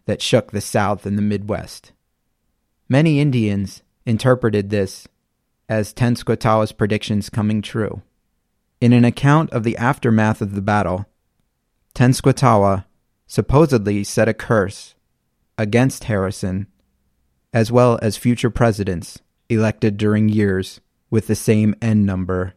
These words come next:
as Harrison. When William Henry Harrison ran for president of the United States during the election of eighteen forty, he used the slogan "Tippecanoe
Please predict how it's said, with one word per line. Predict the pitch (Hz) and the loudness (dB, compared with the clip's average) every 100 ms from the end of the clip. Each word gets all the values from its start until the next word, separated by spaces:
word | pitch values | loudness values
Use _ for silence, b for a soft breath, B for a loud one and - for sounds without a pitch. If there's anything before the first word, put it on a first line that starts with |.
| _ | _
as | 104 - | -8 -4
Harrison. | 101 85 - - - - _ _ _ _ _ _ _ _ | -2 -2 -6 -12 -14 -16 _ _ _ _ _ _ _ _
When | 120 117 | 2 6
William | 117 143 160 | 6 6 4
Henry | 147 160 156 | 2 2 0
Harrison | 139 139 123 - 113 | 0 0 -2 -2 -2
ran | 110 123 | 0 -2
for | 120 | -4
president | 113 131 123 107 98 95 - | -4 0 0 0 -4 -6 -8
of | 113 104 | -6 -2
the | |
United | 104 101 107 123 | -2 0 -2 -4
States | - 120 98 - | 0 0 0 -6
during | - 104 104 | -4 -2 0
the | 104 | 0
election | 104 104 - 104 | 0 -2 -2 -4
of | 92 | -4
eighteen | 107 98 117 107 | -8 -6 -4 -4
forty, | - 156 123 104 117 _ _ _ _ _ _ _ _ _ _ _ | -4 -4 -4 -6 -10 _ _ _ _ _ _ _ _ _ _ _
he | 127 | 0
used | 120 117 131 - | 2 2 0 -6
the | |
slogan | - 120 110 104 101 101 - _ - | -4 -2 0 0 -4 -4 -8 _ -2
"Tippecanoe | 123 135 127 123 113 107 107 | -2 0 -2 0 0 0 -2